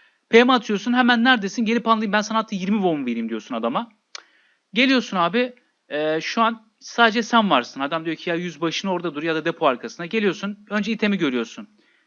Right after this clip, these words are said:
İs-, itemi olarak mesela şu canlandırma olarak şu an Osman'la konuştuk. Şu an size canlandırma yapıyoruz. Artı ikiyi gösteriyor. Ee, diyorsun ki, "Kur kardeşim."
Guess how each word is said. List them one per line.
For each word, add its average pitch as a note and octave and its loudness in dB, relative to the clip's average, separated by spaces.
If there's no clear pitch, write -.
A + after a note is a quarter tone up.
İs-, - -12
itemi A#3 -2
olarak A3+ 0
mesela G3+ 0
şu G3+ -8
canlandırma G3+ 0
olarak E3+ -2
şu G3+ -6
an G#3+ -4
Osman'la G3 -2
konuştuk. G#3 -4
Şu - -4
an E3+ 2
size E3+ -2
canlandırma E3+ 0
yapıyoruz. D#3+ -4
Artı F#3+ 4
ikiyi G3+ -2
gösteriyor. A#2 -2
Ee, D3 -2
diyorsun A#3 0
ki, - -10
"Kur B3 0
kardeşim." C3+ 0